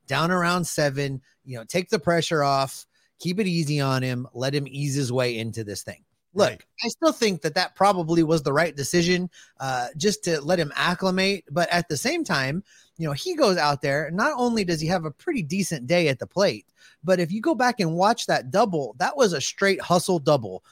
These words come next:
Speaker 1: That
Speaker 2: Oh, yeah.
Speaker 1: probably should have only been a single, and he would manage to, through just sheer hustle, stretch it into a double.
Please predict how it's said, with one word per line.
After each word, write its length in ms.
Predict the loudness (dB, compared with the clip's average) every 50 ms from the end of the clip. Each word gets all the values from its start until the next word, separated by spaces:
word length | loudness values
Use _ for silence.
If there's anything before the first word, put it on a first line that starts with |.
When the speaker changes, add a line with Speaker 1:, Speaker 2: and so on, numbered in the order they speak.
| _ _ _
Speaker 1:
That 360 | 0 2 4 4 2 0 -4 -6 -10
Speaker 2:
Oh, 80 | -12 -12
yeah. 80 | -12 -12 -2
Speaker 1:
probably 500 | 2 4 4 4 2 0 0 2 2 2
should 300 | 2 4 4 6 6 6
have 100 | 4 2
only 280 | 2 0 2 2 2 2
been 180 | 2 2 2
a 60 | 0
single, 440 | -2 -2 -4 -6 -6 -8 -12 -12 -8 -8
and 120 | -8 -6
he 140 | -4 -2 -2
would 180 | 0 -2 -2 -2
manage 500 | -2 -2 -2 0 -2 -2 -2 -4 -6 -8 -10 -20 -20 _ _
to, 320 | -2 0 2 2 0 -2 -6 -6
through 320 | -4 -2 -2 -2 -4 -6
just 200 | -6 -6 -6 -4
sheer 280 | -4 -2 2 4 4 4
hustle, 500 | 6 4 4 4 2 0 -2 -2 -4 -8 _ _ _ _ _
stretch 420 | -10 -10 -2 2 2 2 2 2
it 160 | -2 -4 -4 _ 0
into 480 | 2 2 2 0 0 0 0 0 0 0
a 120 | -2 -2
double. 440 | 0 2 0 0 0 -4 -8 -10